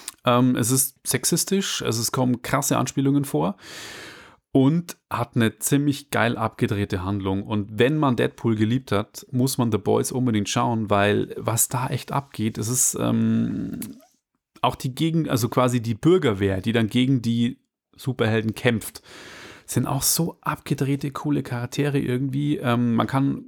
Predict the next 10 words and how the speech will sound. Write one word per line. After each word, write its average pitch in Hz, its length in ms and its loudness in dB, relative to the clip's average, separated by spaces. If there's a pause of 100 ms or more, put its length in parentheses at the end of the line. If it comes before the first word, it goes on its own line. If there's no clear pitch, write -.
(140)
grob 170 220 0
die 190 80 0
erste 135 300 0
Folge 131 200 0
kann 123 120 0
ich 120 80 -4
schon 127 80 -2
erzählen. 233 280 0 (1160)
Ein 120 140 0
Hauptdarsteller, 147 680 0